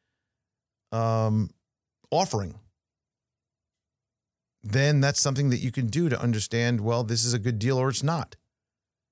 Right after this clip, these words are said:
Sometimes it takes a little bit more digging to understand it, but that is, uh, just as easy as stocks to buy. Usually you have to go out to bid,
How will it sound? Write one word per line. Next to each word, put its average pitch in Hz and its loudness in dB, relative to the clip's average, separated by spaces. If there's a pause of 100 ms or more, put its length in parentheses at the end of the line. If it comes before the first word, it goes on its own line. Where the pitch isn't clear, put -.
(920)
Sometimes 113 0
it 104 -4
takes 120 0
a 117 0
little 120 0
bit 110 0
more 123 4
digging 123 2
to - -4
understand 123 0
it, 107 0
but 117 -2
that 196 2
is, 180 2 (460)
uh, 131 2
just 175 0
as 160 0
easy 175 2
as 151 2
stocks 151 0
to 139 0
buy. 127 0 (420)
Usually 151 2
you 170 4
have 151 -2
to 139 -8
go 139 2
out 139 0
to 143 0
bid, 131 0